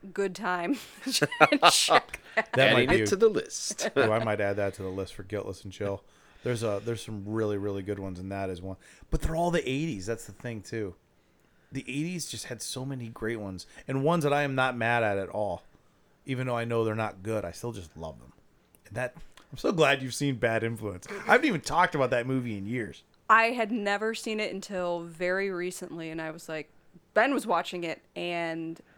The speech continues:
Speaker 1: I think it was after we, we last filmed, and I was like, "Whoa, okay, I'm gonna
Speaker 2: <laughs>
Speaker 1: sit down with, uh, my Mexican pizza from Taco Bell and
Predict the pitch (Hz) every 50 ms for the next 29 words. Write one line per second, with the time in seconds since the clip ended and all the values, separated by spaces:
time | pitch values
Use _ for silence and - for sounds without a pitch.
0 | _ _ _ _ _ _ _ _ _ _ _ _ _ _ - - - - - 480
1 | 440 - 269 277 - - 285 262 247 240 220 214 208 185 180 - - - 196 202
2 | 202 202 214 214 208 - - - 285 339 359 240 196 190 - - 214 190 196 196
3 | 196 - 196 185 - - - - - 185 185 190 208 190 - - 196 190 190 190
4 | - 202 156 139 - - - - 165 - 247 240 202 165 - - - - 175 160
5 | 226 226 - 220 196 202 202 190 185 185 185 175 185 185 - - - - - 170
6 | 165 165 165 160 - - _ - - _ _ _ - - 190 185 170 165 165 160
7 | - - 190 185 190 - 185 - - 180 180 - 190 180 - - 175 160 165 170
8 | 170 - - 175 190 - 214 180 196 - 175 170 180 175 175 170 160 160 165 170